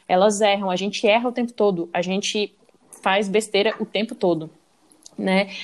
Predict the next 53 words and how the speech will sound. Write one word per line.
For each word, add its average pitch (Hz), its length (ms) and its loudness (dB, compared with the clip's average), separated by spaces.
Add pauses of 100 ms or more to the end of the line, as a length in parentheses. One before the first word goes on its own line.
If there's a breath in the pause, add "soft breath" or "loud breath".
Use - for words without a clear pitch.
(120)
Então, 214 200 4
assim, 240 180 4
às 214 100 4
vezes 254 160 4
querer 269 280 6
projetar 302 400 0
alguma 240 300 4
coisa 202 460 2 (240 loud breath)
ou 214 140 4
querer 226 360 4
julgar 269 440 2
alguém 214 380 0
por, 196 200 -10 (160)
porque 202 240 -2
tem 240 420 0
um 269 200 0
pensamento 240 520 0
completamente 226 640 -2
diferente, 208 880 -4 (340 loud breath)
é, 190 180 2
da 190 180 2
gente, 208 360 0
que 226 80 -2
pensa 220 220 0
completamente 220 400 0
diferente 220 400 0
ou 247 60 4
que 240 100 -6
falou 220 280 2
uma 254 160 2
coisa 240 240 2
que 240 80 -8
você 226 380 0
julga, 247 280 2
assim, 240 160 -4
ó, 311 80 -4
que 302 100 -6
a 202 60 0
gente 254 280 -4
julga. 220 220 -2
Digamos 220 320 -2
que - 80 -2
uma 320 80 2
pessoa 285 240 2
falou 262 240 2
lá 247 80 2
uma 247 160 0
coisa 247 180 2
que 226 220 0
eu 262 180 4
julgo 240 460 -2
um 226 100 -2
absurdo. 233 800 -2